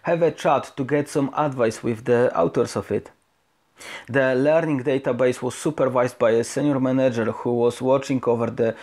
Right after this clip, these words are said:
coherence of it and reacting properly in case of any managerial challenges. That was an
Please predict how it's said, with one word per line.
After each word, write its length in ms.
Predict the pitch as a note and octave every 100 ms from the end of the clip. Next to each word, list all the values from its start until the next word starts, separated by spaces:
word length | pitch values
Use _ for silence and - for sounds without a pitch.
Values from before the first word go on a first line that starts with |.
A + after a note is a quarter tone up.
| - _
coherence 580 | - A#2+ C#3+ B2 A#2+ -
of 160 | G#2+
it 180 | A#2+ A2
and 240 | - A#2+ A2+
reacting 440 | B2 B2 B2 B2+
properly 540 | - C3+ - B2+ A#2 A2+
in 80 | A2
case 380 | C3 A#2+ A#2
of 140 | A2 A#2+
any 260 | A#2 A2+ - - - _ _ _ _
managerial 640 | A2+ A#2 A2+ A#2 G#2+ G2+
challenges. 640 | G#2+ A2 G2+ G2 F#2+ F#2+ - _ _ _ _ _ _ _ _ _ _ _ _ _ _ _ _ - _ _ _ _ - - -
That 180 | D3+ E3
was 160 | F#3+ F3
an 200 | D#3+